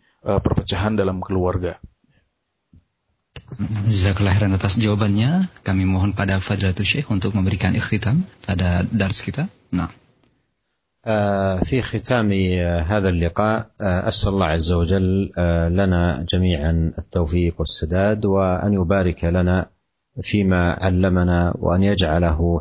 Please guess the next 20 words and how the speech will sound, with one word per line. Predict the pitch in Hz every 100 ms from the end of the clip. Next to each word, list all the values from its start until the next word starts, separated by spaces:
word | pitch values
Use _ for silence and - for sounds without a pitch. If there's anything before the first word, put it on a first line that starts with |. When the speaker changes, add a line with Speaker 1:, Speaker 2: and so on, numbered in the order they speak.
| -
Speaker 3:
حجة | 113 87 82 82
لنا | 82 87 82
لا | 87
علينا، | 95 87 95 101 101 101 -
وأن | 92 85 87
يصلح | 95 - 92 82
لنا | 82 90 90 90 -
شأننا | - 87 90 85 82 80
كله. | - 101 95 95 101 101 _ _ _ _ -
إن، | 101 101 95 90 87 - - _ 104
إنه | 98 92 87 87
تبارك | 85 85 95 85 -
وتعالى | 80 - 85 90 87 85
سميع | - 90 90 92 85 90 87 - _ _ _ -
قريب | - 95 98 87
مجيب، | 90 85 85 78 92 107 95
وصلى | 82 95 90
الله | 82 87 80
وسلم | - 90 98 90 85 80
على | 76